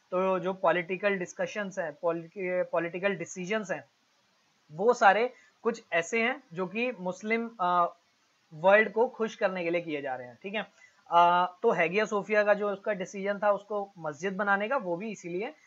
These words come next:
लिया गया था। हेगिया सोफिया एक UNESCO World Heritage Site है, ठीक है।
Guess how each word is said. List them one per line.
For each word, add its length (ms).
लिया 240
गया 180
था। 200
हेगिया 260
सोफिया 520
एक 180
UNESCO 560
World 480
Heritage 420
Site 460
है, 140
ठीक 140
है। 240